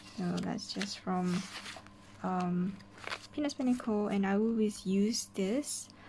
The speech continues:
uh, when I need dailies, and it, it sometimes doesn't follow sequence of dates. So next we have my Summer Touch Daily, and it's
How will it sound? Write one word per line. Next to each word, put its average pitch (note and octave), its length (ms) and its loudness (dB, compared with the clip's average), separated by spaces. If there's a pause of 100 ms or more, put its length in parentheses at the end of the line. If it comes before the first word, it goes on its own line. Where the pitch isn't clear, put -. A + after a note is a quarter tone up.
(280)
uh, G3 220 4
when F#3+ 180 4
I G3 120 6
need F#3 300 4
dailies, E3 500 4
and F3 180 2
it, F3 120 2 (300)
it D#3 320 0 (300)
sometimes F#3+ 680 -2
doesn't F3+ 600 0 (580)
follow F#3 640 2
sequence G3 640 -2
of F#3+ 260 -2
dates. - 600 0 (1160)
So - 280 -4
next A3+ 320 4
we A#3 80 4
have A3 200 4
my G3+ 140 6
Summer F#3+ 340 2
Touch F#3+ 480 -2
Daily, F#3+ 540 4
and F3+ 180 2
it's - 320 -2